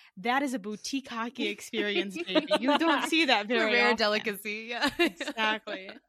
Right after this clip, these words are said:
Speaker 1: exactly. No, but, um, like, again, fingers crossed. I'm not, oh, actually, I'm not even gonna say it. We're gonna start this season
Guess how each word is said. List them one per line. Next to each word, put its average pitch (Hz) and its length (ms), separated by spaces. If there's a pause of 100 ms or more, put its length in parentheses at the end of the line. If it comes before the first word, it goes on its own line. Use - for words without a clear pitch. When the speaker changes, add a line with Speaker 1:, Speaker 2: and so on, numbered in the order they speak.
Speaker 1:
exactly. 208 760 (640)
No, 202 460
but, 202 380
um, 190 460 (440)
like, 240 180 (160)
again, 254 320 (240)
fingers 220 640
crossed. 320 520
I'm 226 100
not, 220 140
oh, 226 100 (160)
actually, 247 260
I'm 220 100
not 220 120
even 220 80
gonna 190 160
say 147 220
it. - 140 (440)
We're 233 140
gonna 247 320 (120)
start 285 300
this 302 120
season 202 640